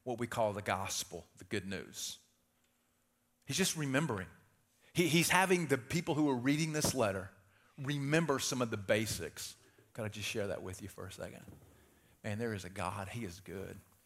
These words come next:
He's like a good dad is what Peter's saying. Calls him Father. And, and we've been adopted into his family. Man, God is so good. God has given us everything that we love.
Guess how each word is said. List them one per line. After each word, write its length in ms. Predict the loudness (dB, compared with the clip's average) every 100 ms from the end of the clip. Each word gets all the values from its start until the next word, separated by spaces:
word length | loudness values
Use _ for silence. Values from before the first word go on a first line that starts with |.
| -20 -20 _
He's 180 | -6 -4
like 200 | -6 -6
a 40 |
good 240 | -4 -4
dad 340 | -2 0 0 -2
is 120 | -4
what 160 | -8 -6
Peter's 320 | -8 -6 -6
saying. 280 | -6 -6 -6
Calls 300 | -4 -4 -4
him 100 | -8
Father. 560 | -2 0 0 -2 -6 -12 -20 -20 -20 -6
And, 120 | -2
and 140 | 0 2
we've 140 | 4
been 160 | 4 4
adopted 420 | 6 4 4 -2
into 280 | -4 -4 -6
his 120 | -4
family. 280 | -2 -2 0
Man, 160 | -2 0
God 260 | 2 2
is 80 | 0
so 240 | -4 -6
good. 300 | -2 0 0
God 160 | 0 0
has 140 | 0
given 200 | 0 0
us 160 | 0 -2 2
everything 520 | 2 2 -4 -6 -6
that 120 | -6
we 80 | -2
love. 500 | 2 2 0 -4